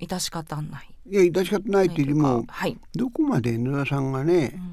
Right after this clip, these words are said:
Speaker 1: うん。
Speaker 2: その、掌握してんのかね。実はその、えー、この間土曜日にね、えー、その大塚さんという、大塚、あ、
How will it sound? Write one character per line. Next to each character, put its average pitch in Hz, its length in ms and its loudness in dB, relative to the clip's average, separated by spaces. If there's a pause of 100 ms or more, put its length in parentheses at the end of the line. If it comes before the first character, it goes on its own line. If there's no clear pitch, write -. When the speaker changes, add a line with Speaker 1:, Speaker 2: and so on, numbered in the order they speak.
(160)
Speaker 1:
う 165 60 -14
ん。 - 40 -14
Speaker 2:
そ - 60 -6
の、 131 180 -2
掌 170 300 2
握 156 180 0
し - 60 -16
て 151 120 0
ん 143 80 4
の 110 120 -2
か 104 140 -12
ね。 131 240 -2 (680)
実 165 240 0
は 180 180 4
そ 156 120 -2
の、 147 340 2 (880)
え 147 960 -2 (420)
ー、 - 60 -20 (560)
こ 160 180 -4
の 156 40 4
間 135 100 -4
土 160 140 4
曜 208 120 6
日 143 100 4
に 98 140 -4
ね、 127 180 -6 (760)
え 127 560 -6
ー、 - 40 -16
そ 156 100 -6
の 127 320 -2
大 180 100 4
塚 175 320 -2
さ 156 160 -2
ん 147 140 4
と 135 100 -4
い 127 80 0
う、 - 100 -4
大 156 260 -2
塚、 156 220 -8
あ、 143 600 -6